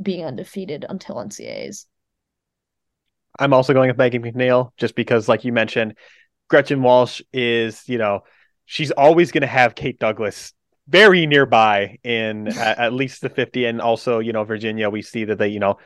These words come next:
Speaker 2: swim what you think is fun. You know, they, it's, I could also see her being more likely to try out another event at some point. That's normally what torpedoes an undefeated season for, you know,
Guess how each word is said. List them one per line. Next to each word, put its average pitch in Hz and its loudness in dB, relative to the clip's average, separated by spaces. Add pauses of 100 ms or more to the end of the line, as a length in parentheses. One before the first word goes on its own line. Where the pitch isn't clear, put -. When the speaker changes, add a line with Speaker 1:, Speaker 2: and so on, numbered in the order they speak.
(160)
Speaker 2:
swim 101 -8
what 107 -2
you 123 -4
think 127 -2
is 135 0
fun. 160 4
You 139 0
know, 107 4
they, 110 2
it's, 110 -8 (220)
I 117 2
could 117 0
also 110 0
see 110 -4 (320)
her 120 2
being 110 0
more 107 4
likely 104 2
to 98 -2
try 98 0
out 95 2
another 98 -2
event 95 -2
at 101 -16
some 101 -8
point. 107 -4
That's 113 0
normally 107 0
what 95 -2
torpedoes 95 -4
an 104 -6
undefeated 98 -4
season 95 -4
for, 95 0 (260)
you 110 -2
know, 95 0